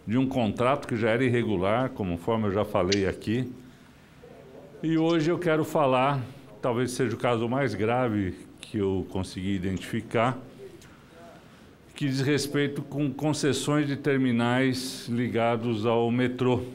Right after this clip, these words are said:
terminais de ônibus junto a, a estações de metrô, no governo do estado.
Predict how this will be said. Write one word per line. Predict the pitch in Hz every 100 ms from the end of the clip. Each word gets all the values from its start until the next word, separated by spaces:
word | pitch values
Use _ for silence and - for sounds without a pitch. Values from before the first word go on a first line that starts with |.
| - -
terminais | 113 110 113 113 107
de | 107
ônibus | 107 117 113 104
junto | 101 110 107 120
a, | 110 107 101
a | 101
estações | - 104 - 113 107
de | 110
metrô, | 101 - 104 110 - - - - - - - - - - - -
no | 123 131
governo | 135 127 131
do | 127
estado. | - 104 95 85